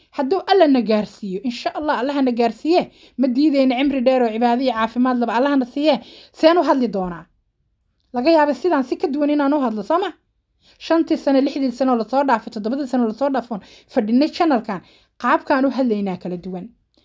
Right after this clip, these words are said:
qaabkaan u shaqaynaynaa kala duwan. Maalin waxaa jirta qof walba uu qadkayga soo galaa, maantana cid walba qadka ma soo geli karto, because maba xamili karaba.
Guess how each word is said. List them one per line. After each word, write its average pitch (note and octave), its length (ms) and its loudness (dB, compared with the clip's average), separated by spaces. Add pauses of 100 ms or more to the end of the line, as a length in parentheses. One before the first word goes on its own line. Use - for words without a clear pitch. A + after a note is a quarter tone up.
(100)
qaabkaan B3 360 0
u A#3+ 40 -4
shaqaynaynaa A3+ 640 0
kala F#3 200 -8
duwan. F#3+ 280 -10 (420)
Maalin A#3+ 380 4
waxaa B3 260 0
jirta G#3+ 300 -4 (160)
qof D4+ 200 -2 (160)
walba B3+ 400 2
uu D#4+ 120 0
qadkayga A#3+ 340 -2
soo G3 200 -6
galaa, G3 260 -4 (240)
maantana A#3+ 340 0
cid G#3 120 -2
walba G3 180 -2
qadka - 220 -10
ma F#3 80 -4
soo F3+ 180 -10
geli E3+ 160 -10
karto, - 260 -20 (280)
because B3+ 260 -2
maba A#3+ 120 2
xamili F#3 360 -6
karaba. E3+ 280 -18